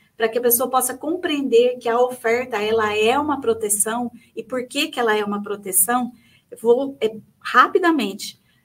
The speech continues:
no se-, em segunda Coríntios dez, no versículo treze, tem uma frase que me marca, na parte B, ele fala assim, "O nosso objetivo é estar à altura do plano de Deus para nós,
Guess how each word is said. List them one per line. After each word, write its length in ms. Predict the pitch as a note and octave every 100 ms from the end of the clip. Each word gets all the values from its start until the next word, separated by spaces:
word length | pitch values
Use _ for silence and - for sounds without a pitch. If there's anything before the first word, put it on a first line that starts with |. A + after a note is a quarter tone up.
| _ -
no 100 | A3+
se-, 160 | A#3+
em 120 | A#3+ A3+
segunda 360 | B3 B3 C#4+
Coríntios 580 | C#4+ C4+ A#3+ A#3 G3+ F3+
dez, 720 | F3+ F#3+ A3+ G#3 - - - _ - - _ -
no 160 | A#3+
versículo 720 | C4 B3 A#3 C#4+ C#4+ A3+ G3+
treze, 680 | G#3 G#3 A3 A#3+ G#3 - D#3 _
tem 200 | A3+ B3+
uma 200 | C4 B3+
frase 500 | B3+ A#3 B3 B3+ A3
que 120 | A3+
me 100 | G#3 F#3+
marca, 680 | G3 A#3 A3+ A3+ D#3 - _
na 120 | G3
parte 400 | - G3 F#3+ F#3+
B, 120 | F#3
ele 200 | A#3 A#3 A#3
fala 260 | A#3 A3+
assim, 440 | A3+ - A3 G#3 G#3 _ _ _ _ -
"O 100 | B3
nosso 420 | B3+ E4 F#4 D4
objetivo 640 | A3+ G#3+ A3 A3 C#4 C4+
é 60 | A#3+
estar 320 | A#3+ B3+ C4
à 80 | B3+
altura 600 | B3+ B3+ - E4 G4+ F#4
do 140 | C#4
plano 360 | C4+ B3+ A#3 A3+
de 120 | G3+
Deus 320 | G3 A3 A3
para 260 | - G3 F#3+
nós, 480 | F#3 G3+ C4+ -